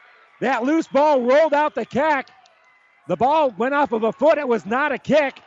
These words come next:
and it ping-ponged around, and Kearney Catholic found it, got the bucket, and they're up by two. Forty-four seconds left. Knifing through here is Long. She loses the basketball. It's gonna be a hell ball, and the arrow is pointing to Hastings High.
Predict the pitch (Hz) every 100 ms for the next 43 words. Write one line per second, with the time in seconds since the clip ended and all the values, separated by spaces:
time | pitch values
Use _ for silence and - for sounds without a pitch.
0 | _ _ - 208 - 240 302 226 269 285
1 | 247 226 285 285 254 202 262 269 - 262
2 | 269 226 - 277 320 330 _ _ - -
3 | 262 - 220 254 269 285 220 226 247 233
4 | 233 - 226 214 127 - _ _ - 247
5 | 294 220 247 - 240 220 202 196 147 -
6 | _ _ - _ 127 151 233 247 196 277
7 | 240 269 247 240 285 277 226 233 247 294
8 | 262 240 254 285 294 - 247 247 185 -
9 | - 160 220 311 294 254 208 285 285 262
10 | 285 294 208 _ - 165 214 196 214 220
11 | 196 185 - 202 214 196 156 185 180 185
12 | 180 185 180 147